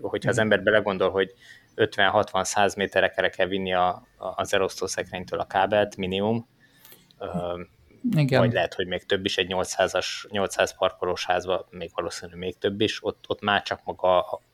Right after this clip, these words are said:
Speaker 1: egy-egy helyszínnél a kábelezés több százezer forint.
Speaker 2: Hát igen, az kábelezés az nem egy egyszerű történet,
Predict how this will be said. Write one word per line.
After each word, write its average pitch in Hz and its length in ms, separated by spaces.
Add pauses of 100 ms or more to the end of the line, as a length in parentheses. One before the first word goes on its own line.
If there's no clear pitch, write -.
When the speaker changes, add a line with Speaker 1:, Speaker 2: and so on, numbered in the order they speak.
(100)
Speaker 1:
egy-egy 92 560
helyszínnél 92 600
a 92 80
kábelezés 87 600
több 90 160
százezer - 400
forint. - 340 (280)
Speaker 2:
Hát - 300
igen, 123 240
az - 280
kábelezés 135 560
az 120 80
nem 123 140
egy 120 120
egyszerű 120 320
történet, 135 680